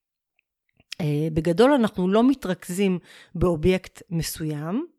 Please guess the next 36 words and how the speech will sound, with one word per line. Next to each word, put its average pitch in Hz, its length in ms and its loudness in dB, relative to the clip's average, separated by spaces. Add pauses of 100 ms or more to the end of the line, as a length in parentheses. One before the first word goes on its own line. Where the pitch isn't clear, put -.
(400)
אנחנו 196 240 0
משתמשים 208 500 -2
בנשימה 185 520 -2
כבעוגן, 165 720 -8 (560)
הנשימה 185 380 -2
היא 196 160 2
אובייקט 165 380 -4
משתנה 151 600 -4
אגב, 165 260 -6
היא 175 100 -6
גם 180 220 0
כן 175 160 -6
לא, 156 300 -4
היא 165 80 -10
לא 175 100 0
בעצם, 170 300 -4
היא 175 140 -8
בעצם 180 320 -4
לא 175 120 0
ריכוז 170 300 -8
באובייקט 156 440 -8
אחד, 156 260 -10 (640)
אלא 165 80 -4
ריכוז 160 340 -6
בתנועה 160 420 -6
שמשתנה, 156 680 -8 (580)
אבל 160 180 -2
בעצם 294 500 0
אנחנו 214 220 0
מתרכזים 196 580 0
בכל 233 440 4
מה 180 180 2
שבא. 151 380 -6 (540)
אנחנו 240 320 6
מתאמנים 202 760 8
להיות 185 680 4